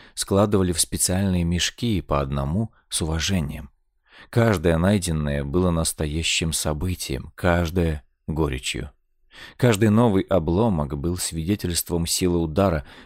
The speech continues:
уничтожившего самолет. А вскоре лаборатории —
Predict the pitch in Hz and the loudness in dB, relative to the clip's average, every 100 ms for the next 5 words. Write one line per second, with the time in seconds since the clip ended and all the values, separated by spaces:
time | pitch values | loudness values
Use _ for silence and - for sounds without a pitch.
0 | - 95 87 - - 98 87 - 78 78 | -2 0 0 -2 -2 -4 -4 -6 -4 -2
1 | - 73 69 - - - _ - - - | -2 -2 -4 -6 -12 -20 _ -4 -2 0
2 | - 113 92 76 73 73 73 73 - 107 | 2 4 4 4 2 0 0 -2 -2 -2
3 | 104 95 | 0 -2